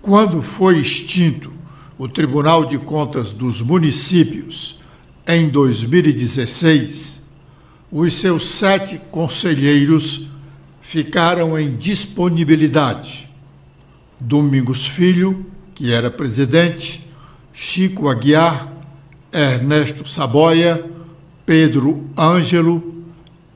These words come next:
Hélio Parente, Manuel Veras e Marcelo Feitosa.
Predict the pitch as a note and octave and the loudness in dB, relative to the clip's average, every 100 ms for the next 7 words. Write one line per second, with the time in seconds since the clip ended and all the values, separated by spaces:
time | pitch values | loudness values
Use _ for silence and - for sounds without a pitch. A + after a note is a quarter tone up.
0 | _ F3 E3 D#3+ C#3+ D3 - C3+ B2 D#3+ | _ 0 4 4 2 0 0 0 2 0
1 | E3 - - - - - - _ _ G#3 | 0 -6 -12 -14 -20 -20 -20 _ _ -6
2 | C#3+ C#3 C#3+ C#3 C#3 D#3 D3+ B2+ G#2+ D3 | -2 0 0 2 4 4 4 2 -2 2
3 | E3 F3 E3+ E3 - - - - - _ | 2 4 2 0 -6 -12 -16 -20 -20 _
4 | _ E3+ D#3 D#3+ C#3+ - - D3 C#3+ D3 | _ -2 0 2 0 -2 -4 -2 0 -2
5 | - E3+ - D3+ C3+ - | 0 -2 2 2 2 0